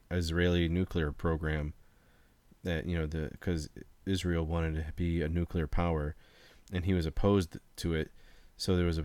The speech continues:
conspiracy theory that the C I A, in collaboration with the mob, made contacts with Mossad,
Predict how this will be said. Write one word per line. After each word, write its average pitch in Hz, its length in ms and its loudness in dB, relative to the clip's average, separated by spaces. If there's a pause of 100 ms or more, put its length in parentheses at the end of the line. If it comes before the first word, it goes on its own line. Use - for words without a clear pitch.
conspiracy 95 680 2
theory 85 480 2
that 80 200 0
the 78 80 -6
C - 200 0
I 90 100 4
A, 85 420 2 (640)
in 92 80 -2
collaboration 90 800 2
with 87 120 0
the 80 80 -4
mob, 85 480 0 (880)
made 95 300 4
contacts 92 680 0
with 92 180 0
Mossad, 80 600 2